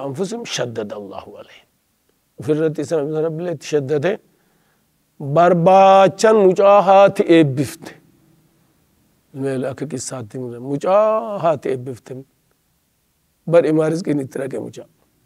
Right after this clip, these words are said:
Maaliif? لأنه كان يبر أمه، أمه. Haadha ofii tana birrii itti oolaa, hin khaddamaa, fuula itti diriiraa. Haati beeytanii mallaqa kennuu fi nyaachisuu qofaa miti. Kabajaa qabdii,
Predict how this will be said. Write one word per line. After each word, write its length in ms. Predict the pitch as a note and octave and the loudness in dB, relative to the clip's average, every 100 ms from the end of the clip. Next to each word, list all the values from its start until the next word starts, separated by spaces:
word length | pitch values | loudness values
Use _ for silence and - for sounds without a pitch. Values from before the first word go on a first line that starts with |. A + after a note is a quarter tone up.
| _ | _
Maaliif? 440 | C3+ C3+ C3+ D#3 A#2+ | -14 -12 -8 -8 -8
لأنه 380 | C#3+ C#3 C3+ C#3+ C#3 | -10 -8 -8 -8 -10
كان 200 | C3+ C3 | -14 -14
يبر 300 | C3 C3+ C3 C3 | -12 -14 -14 -14
أمه، 240 | B2+ C3 - - _ | -14 -16 -18 -20 _
أمه. 280 | C#3+ D3+ - - - _ _ _ _ _ _ _ - | 0 0 -2 -10 -20 _ _ _ _ _ _ _ -14
Haadha 200 | A2 - | -12 -10
ofii 180 | B2 | -12
tana 200 | B2+ C3 | -12 -14
birrii 320 | A#2+ B2 B2 A#2+ | -14 -12 -12 -14
itti 180 | - | -14
oolaa, 320 | D#3 B2+ B2+ B2+ - | -12 -12 -14 -18 -18
hin 120 | C#3+ | -18
khaddamaa, 600 | - B2 G#2+ A#2+ A#2+ A#2+ _ _ _ _ _ | -16 -20 -20 -20 -20 -20 _ _ _ _ _
fuula 220 | - B2+ A2 | -16 -12 -12
itti 180 | - B2 | -14 -18
diriiraa. 520 | C3+ B2 A#2 A#2 B2 B2+ _ _ _ _ _ _ _ _ _ _ _ _ _ _ _ | -14 -12 -14 -14 -18 -20 _ _ _ _ _ _ _ _ _ _ _ _ _ _ _
Haati 260 | B2+ B2+ A#2+ | -14 -14 -12
beeytanii 420 | B2 A#2 C3 B2+ | -12 -12 -12 -12
mallaqa 300 | A#2+ C3+ A2+ | -12 -12 -12
kennuu 360 | - A#2+ A#2+ | -14 -14 -14
fi 140 | A2+ C3 | -14 -14
nyaachisuu 500 | B2 A#2 - A2+ B2+ | -14 -14 -18 -16 -12
qofaa 320 | B2+ G#2 B2+ B2 | -12 -14 -14 -16
miti. 320 | A#2+ - B2+ B2 _ _ _ _ _ - | -16 -16 -16 -16 _ _ _ _ _ -20
Kabajaa 440 | A2+ A2+ A#2 B2+ | -16 -14 -12 -12
qabdii, 440 | B2+ A2+ A2 B2 | -12 -14 -14 -14